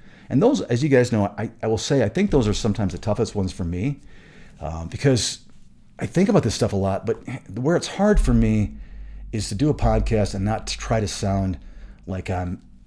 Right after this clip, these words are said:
and I just, I hate to use his name 'cause he's, he's a good guy and I don't have any problem. It just, it sounds very Tony Robbins-ish for, to me. And, um, I didn't want that to come across that way. It's really hard. But those were the episodes that I said,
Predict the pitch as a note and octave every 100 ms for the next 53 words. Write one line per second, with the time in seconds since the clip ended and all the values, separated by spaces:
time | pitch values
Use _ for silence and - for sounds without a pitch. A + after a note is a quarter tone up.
0 | - - - G2 G2+ G#2 - G2+ B2+ F#2
1 | E2 D#2+ F#2+ F#2 F#2 - F#2+ F#2 F#2+ D#3+
2 | G2 F2+ F#2 E2 G2 G2 E2+ - - G2+
3 | G#2+ F2 E2 E2 - - - B2+ C3+ A2
4 | F#2+ - A2 G#2 F2 F#2 F2+ D#2+ - -
5 | D#2+ - E2+ C2+ - - - - - -
6 | - F2 E2+ E2+ - F2 E2+ E2 - -
7 | - - - - - - G#2 D#3+ D3 C3
8 | B2 - A#2 G#2 B2 B2 - F#2+ G2 -
9 | - C#3+ E3+ A2+ A2+ F#2+ D#2 - - -
10 | - - A2+ A#2+ B2 C3+ F#3 F#3 D#3 -
11 | B2 A#2 - G#2+ G2 - G#2+